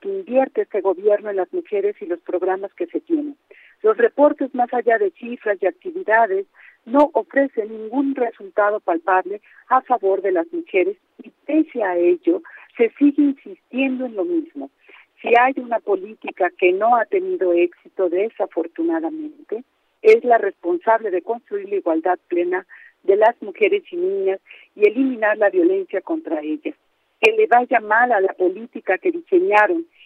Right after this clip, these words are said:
e implementan las instituciones que creamos desde hace veinte años para alcanzar la igualdad no es una buena noticia para nadie, ni es de festejar, ni mucho menos, porque si a las instituciones les va mal, a la ciudadanía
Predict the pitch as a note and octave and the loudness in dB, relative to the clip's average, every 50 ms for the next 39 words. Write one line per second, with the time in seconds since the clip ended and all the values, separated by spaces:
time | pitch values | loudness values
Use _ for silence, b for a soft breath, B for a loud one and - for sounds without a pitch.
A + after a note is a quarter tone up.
0 | b b b G3+ G#3+ A3 G#3 - G#3+ G3+ G3+ G#3 A3 A#3+ B3+ C#4 C4 B3+ C4 A#3 | b b b -6 -6 -6 -6 -4 0 0 0 0 -2 -4 -2 -2 -2 0 -2 -2
1 | A3 F#3+ F#3 - - G3 - - - E4 - - F#4 - - A#3 A3+ A#3+ - - | 0 -2 -4 -4 -8 -18 -18 -18 -18 -12 -10 -12 -10 -8 -10 -10 -10 -10 -12 -6
2 | - G#3 - - G3 G#3+ B3 D#4+ E4+ E4+ D4 A3+ G#3 - G3+ F#3+ - A3+ A3 A#3 | -6 -6 -4 -4 -4 -2 -2 -2 -2 -2 -4 -4 -2 -2 -2 0 2 0 0 0
3 | - B3 G#3 F#3 - A3 A#3 B3+ C4 B3+ _ - A#3 G#3 G3 G3+ G3+ G3+ G3+ G3+ | 0 -4 -8 _ 2 2 2 2 0 -8 _ -2 0 2 2 2 2 0 -2 -6
4 | G3+ G3 _ b b b b b b _ - A#3+ B3 A#3 A3+ A3 - - F#3 F3+ | -6 -6 _ b b b b b b _ 2 2 4 4 4 2 2 -2 -2 -2
5 | F3 - G#3+ G#3 G#3 G#3+ F#3+ F#3 D#3+ E3+ E3+ F3 E3 F3+ F#3+ G#3 A3 _ _ _ | 0 2 2 2 4 4 0 0 2 0 0 0 2 2 2 2 2 _ _ _
6 | _ _ _ _ - A#3+ C4 B3+ - B3+ B3 B3 A#3 G3 G#3+ A3+ A3+ A3+ A3+ G#3+ | _ _ _ _ -2 -2 -2 -2 -2 -2 0 0 0 2 0 -2 0 0 -2 0
7 | G3 E3+ _ - G3+ G3 - - G#3+ G3 - F3 E3 F3 E3+ F3 F3+ F#3 F#3+ F#3+ | -2 -6 _ -8 -16 -14 -8 -6 -6 -2 0 0 0 2 2 2 2 2 2 2
8 | E3 G3+ G3+ - - - G#3 G3 G3 G3 G3 G3 G#3 G#3+ G#3+ - - G3+ - - | 0 -2 -4 -4 -6 -8 -8 -4 -4 -2 -2 -2 -2 -2 -2 -2 -2 -6 -4 -2
9 | F3+ E3+ E3+ - F3 E3+ - F#3 E3+ F3+ F#3+ F3+ E3+ E3 - - - E3 F#3 G3 | -4 -4 -2 -4 -6 -4 -2 -4 -4 -2 -2 -4 -4 -4 -6 -6 -6 -4 -2 -2
10 | G3+ G3 F#3+ F#3 - b b b b b b b b - F#3+ F3+ - - G3 F#3+ | -2 -2 -4 -4 -6 b b b b b b b b 0 0 0 2 2 0 0
11 | - - C4+ C4+ C4+ C4+ A#3 _ - G3+ F3+ - F#4 E4+ - F4+ F4 - A3 G3+ | 2 2 2 2 2 2 -4 _ -8 -18 -14 -14 -12 -6 -4 -4 -4 -2 -4 -4
12 | G#3 G#3 F3 E3 D#3+ D#3 _ - G3 F#3+ F#3 F#3 E3 D#3 D#3 F3+ - _ _ _ | -2 -2 -2 -2 -2 -2 _ 0 0 0 0 0 -4 -6 -6 -8 -12 _ _ _
13 | _ _ _ - D#3+ F3+ F#3 F3+ F3 _ - F#3+ F3 E3 F#3 F#3 F3+ F3+ F3+ G#3 | _ _ _ -2 0 2 2 2 0 _ -4 -6 0 2 2 4 4 4 2 2
14 | A3 A3+ A#3 A3+ A3 A3+ | -4 -6 -4 -4 -4 -4